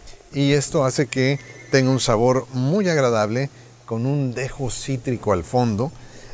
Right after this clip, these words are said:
eh, pero que aún siendo fuerte, tiene el efecto atenuante de la melisa. Muy sabroso, las dos son despaladas, son, eh, hierba muy, muy, muy fina en ese sentido, comparado con estas que vienen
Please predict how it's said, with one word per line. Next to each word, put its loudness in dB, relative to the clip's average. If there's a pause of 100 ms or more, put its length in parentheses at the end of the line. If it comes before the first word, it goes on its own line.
eh, 0 (320)
pero 0 (240)
que -2 (140)
aún -2
siendo -2
fuerte, 0 (340)
tiene 2
el 0
efecto -2
atenuante -4 (260)
de -2
la -2
melisa. -6
Muy 0
sabroso, 2 (260)
las -2
dos -2
son -4
despaladas, -4
son, -2 (540)
eh, -2
hierba 2 (280)
muy, 0
muy, -2
muy -4
fina -6
en -6
ese -6
sentido, -2 (480)
comparado 2
con 0 (280)
estas 2
que 0
vienen 2